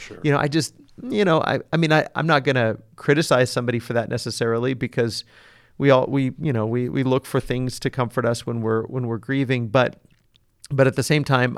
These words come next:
Speaker 2: I, I don't know that there's a whole lot of basis for that in Scripture, um, for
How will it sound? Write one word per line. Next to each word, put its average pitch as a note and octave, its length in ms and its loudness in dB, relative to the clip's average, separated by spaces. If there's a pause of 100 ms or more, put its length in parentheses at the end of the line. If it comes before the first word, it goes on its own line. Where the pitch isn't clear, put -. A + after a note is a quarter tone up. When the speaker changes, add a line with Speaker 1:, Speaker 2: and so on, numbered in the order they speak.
(120)
Speaker 2:
I, C3+ 160 2
I C#3+ 80 0
don't C#3+ 160 2
know C3+ 100 6
that B2 160 0
there's A#2 200 2
a A2+ 60 4
whole B2 200 2
lot A#2 220 4
of G#2 160 -2 (120)
basis B2 480 0
for A#2+ 200 -2
that A2 240 -2
in A2 100 -6
Scripture, - 640 -6 (400)
um, A2 380 -2
for B2 580 2